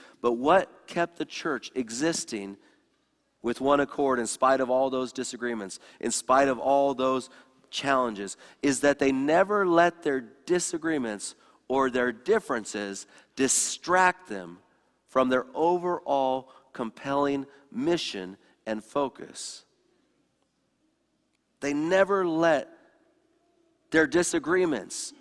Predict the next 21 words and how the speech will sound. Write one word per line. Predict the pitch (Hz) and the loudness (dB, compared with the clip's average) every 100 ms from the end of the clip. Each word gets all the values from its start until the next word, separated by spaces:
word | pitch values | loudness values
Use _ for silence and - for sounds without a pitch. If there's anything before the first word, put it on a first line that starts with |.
| _ _ | _ _
move | 127 165 208 208 131 | -2 4 4 2 0
them | 123 113 | -2 -2
from | 135 127 | -2 -2
what | 143 175 - | 2 2 2
they | 151 | -2
were | 131 - | -2 -2
ultimately | 151 170 - 160 156 156 156 _ _ _ | -2 -2 -2 -4 -2 -2 -4 _ _ _
called | - - 147 147 147 143 | -12 -2 0 0 -2 -4
to | 127 | -6
do, | 131 | -4
what | 117 117 | -2 -2
they | |
were | 156 147 - - - | 0 -2 -4 -18 2
being | 156 156 | 4 4
compelled | - 160 143 - 208 226 214 | 2 -2 -2 0 4 6 4
to | - | -2
do | 156 151 135 92 - _ _ - | -4 -2 -2 -4 -10 _ _ 0
by | 110 | 2
the | 120 | 2
Holy | 127 127 | 0 -2
Spirit. | - - 92 - | -4 -10 -12 -12